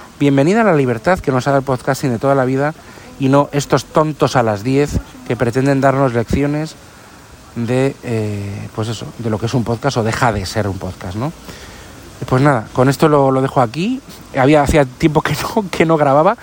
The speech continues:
pero es que esto, esto hierve la sa-, esto es, es que es, es terrible. O sea, que haya esta gentuza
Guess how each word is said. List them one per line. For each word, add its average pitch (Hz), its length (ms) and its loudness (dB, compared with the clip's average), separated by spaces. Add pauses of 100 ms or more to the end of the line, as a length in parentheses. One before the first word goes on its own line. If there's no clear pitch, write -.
(400)
pero 147 140 4
es 147 80 0
que - 100 -2
esto, 143 360 2
esto 156 220 0
hierve 120 260 0
la 101 120 0
sa-, 165 160 0
esto 175 280 0
es, 170 160 0
es 147 300 -2
que 165 100 -2
es, 151 140 -2
es - 180 -4
terrible. 160 540 0
O - 20 -6
sea, 147 140 0
que 170 80 2
haya 196 140 4
esta 180 200 0
gentuza 190 1040 -4